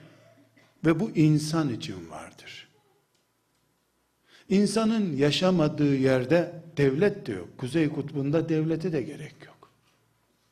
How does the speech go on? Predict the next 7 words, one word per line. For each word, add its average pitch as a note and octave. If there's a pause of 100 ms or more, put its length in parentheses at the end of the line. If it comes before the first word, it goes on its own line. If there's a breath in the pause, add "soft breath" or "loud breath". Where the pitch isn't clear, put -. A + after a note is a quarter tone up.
(880)
İnsan G3
varsa G#3+
bir F#3
yerde E3
orada E3+
devlet D3
var. -